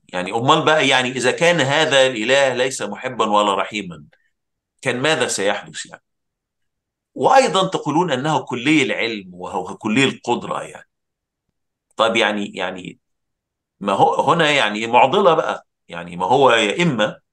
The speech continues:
هو كلي العلم وكلي القدرة وهو يوافق على هذه الفوضى وهذا التدمير،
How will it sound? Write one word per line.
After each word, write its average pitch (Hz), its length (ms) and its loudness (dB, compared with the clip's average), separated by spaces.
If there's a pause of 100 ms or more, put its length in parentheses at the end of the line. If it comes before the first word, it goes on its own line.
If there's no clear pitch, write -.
(680)
هو 117 360 0 (580)
كلي 127 320 0
العلم 120 360 -2
وكلي 110 300 -4
القدرة 98 520 -6 (300)
وهو 117 180 4
يوافق 123 520 4
على 104 160 2
هذه 120 420 -2
الفوضى 113 440 -2
وهذا 104 540 -2
التدمير، 101 1000 -8